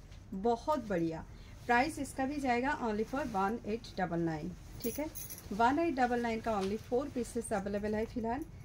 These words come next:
तो four ही दिखाएंगे। इसका बारह या तेरह piece करके shade आते हैं, लेकिन फ़िलहाल ये only four ही available है। This is the blouse piece।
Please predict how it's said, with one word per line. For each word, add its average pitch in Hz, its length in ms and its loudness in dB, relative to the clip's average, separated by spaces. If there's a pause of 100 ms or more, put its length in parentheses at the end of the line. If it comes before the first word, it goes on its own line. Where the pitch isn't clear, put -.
(200)
तो 233 60 -2
four 226 260 2
ही 240 120 4
दिखाएंगे। 208 460 -2
इसका 240 360 -2
बारह 202 280 4 (140)
या 214 120 -2
तेरह 196 300 -2
piece 202 380 -8
करके 202 500 -6
shade 190 300 -6
आते 175 320 2
हैं, 247 120 -4 (440)
लेकिन 214 200 -2
फ़िलहाल 233 400 2
ये 254 120 0
only 202 340 -2 (120)
four 233 240 0
ही 254 200 -4
available 170 500 -2
है। 175 220 -8 (560)
This 214 160 -8
is 190 180 -6
the 185 140 0
blouse 175 420 0
piece। 285 220 -2